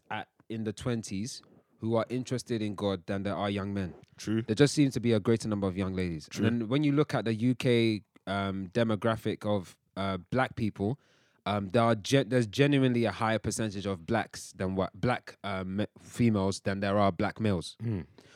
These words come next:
Speaker 1: So then you take on top of the fact that, one, there are more males than females in terms of black people, just speaking to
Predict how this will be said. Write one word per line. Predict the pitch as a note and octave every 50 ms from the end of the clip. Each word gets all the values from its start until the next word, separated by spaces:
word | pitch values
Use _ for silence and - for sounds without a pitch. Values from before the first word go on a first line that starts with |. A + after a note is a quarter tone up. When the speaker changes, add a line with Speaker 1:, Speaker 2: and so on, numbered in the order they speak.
| - - _
Speaker 1:
So | - - B2+
then | B2 C#3 C#3+ C#3
you | C#3 C3+
take | - - F#3 F3+ F3+ -
on | C#3+
top | C#3 D3+ C3
of | C3
the | B2
fact | - C#3+ B2 F#2
that, | F#2 G2 - F#2+
one, | G2+ B2 C3 C3+ D3+ F#3+ - - _ _ _ _ -
there | A2+ A2
are | A2+
more | A2+ A#2+ C#3 D3+ E3 D#3
males | D3+ D3 C#3 C#3 B2
than | B2+ A2+ G#2
females | - B2+ A#2+ A2 A2 G#2+ F#2+
in | G#2
terms | - A#2+ A#2 G2+
of | G2+ F#2+ E2+
black | - F3+ E3+ - -
people, | C3+ A2+ - G2+ F#2+ G#2+ D#3+ - _ _
just | - A2+ A2+ - - - -
speaking | - - B2 A2+ - A2 G#2
to | - G#2+ G2+ G2+ F#2+